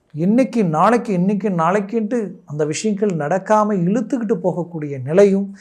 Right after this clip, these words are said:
இதனால வாங்காத கடனுக்கு வட்டியை கட்டக்கூடிய ஒரு சூழல், வட்டிக்கு பணம் வாங்கி வட்டி கட்டினா உங்களுடைய நிலைமை எப்படி இருக்குமோ அந்த நிலைக்கு ஆளாகக்கூடிய சூழல் உருவாகி, இதனால மன உளைச்சலுக்கு ஆளாகி, படுத்தா தூக்கம் இல்லை,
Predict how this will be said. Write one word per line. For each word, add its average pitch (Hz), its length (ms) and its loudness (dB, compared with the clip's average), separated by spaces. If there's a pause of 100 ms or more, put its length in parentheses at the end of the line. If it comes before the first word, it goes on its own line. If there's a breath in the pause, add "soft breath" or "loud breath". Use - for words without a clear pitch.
(420 loud breath)
இதனால 208 600 4 (140)
வாங்காத 226 640 6
கடனுக்கு 202 420 2
வட்டியை 170 400 2
கட்டக்கூடிய 156 600 -8
ஒரு 131 120 -8
சூழல், 202 420 0
வட்டிக்கு 175 520 0
பணம் 220 300 4
வாங்கி 269 180 4
வட்டி 196 220 2
கட்டினா 170 360 -4 (480 soft breath)
உங்களுடைய 147 400 -4
நிலைமை 156 300 -4
எப்படி 139 400 -6
இருக்குமோ 139 420 -10 (360 loud breath)
அந்த 190 520 4
நிலைக்கு 196 360 2
ஆளாகக்கூடிய 160 880 -2
சூழல் 156 440 -6 (300)
உருவாகி, 151 580 -4 (420 loud breath)
இதனால 170 460 2 (180)
மன 175 300 2
உளைச்சலுக்கு 214 640 -2
ஆளாகி, 180 360 0 (140)
படுத்தா 180 360 0 (200)
தூக்கம் 202 500 -4
இல்லை, 175 280 0